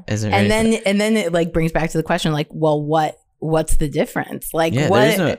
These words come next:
Speaker 1: I mean, it's
Speaker 2: There's
Speaker 1: crazy.
Speaker 2: no difference. And
Speaker 1: Why is it like that?
Speaker 2: Yeah, and, and I mean, I also, like, even with the, like, ease of, like, posting photos, like, making out, like, that was a whole other thing. Like,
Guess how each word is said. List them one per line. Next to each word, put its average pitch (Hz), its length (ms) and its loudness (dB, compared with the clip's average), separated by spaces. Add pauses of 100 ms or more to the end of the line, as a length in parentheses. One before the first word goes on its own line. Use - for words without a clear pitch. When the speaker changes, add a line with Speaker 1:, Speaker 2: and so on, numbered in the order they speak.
Speaker 1:
I 117 100 -2
mean, 127 220 0
it's 180 80 0
Speaker 2:
There's 196 220 4
Speaker 1:
crazy. 196 100 2
Speaker 2:
no 185 160 2
difference. - 680 -4
And 175 240 2
Speaker 1:
Why 117 180 2
is 139 80 -2
it 131 80 2
like 120 240 0
that? 120 280 -8
Speaker 2:
Yeah, 170 540 0
and, 175 440 0 (600)
and 196 140 0
I 214 60 2
mean, 226 320 2
I 202 160 0
also, 202 400 0
like, 165 260 0
even 214 280 2
with 214 160 -2
the, 165 100 0
like, 151 300 0
ease 165 360 0
of, 151 180 -2
like, 135 460 -4 (460)
posting 165 440 0
photos, 156 520 0
like, 151 200 -4
making 147 460 -4
out, 151 260 0
like, 151 320 -2 (220)
that 196 240 2
was 214 140 2
a 185 80 2
whole 175 340 2
other 185 300 2
thing. 147 340 -4
Like, 143 360 -8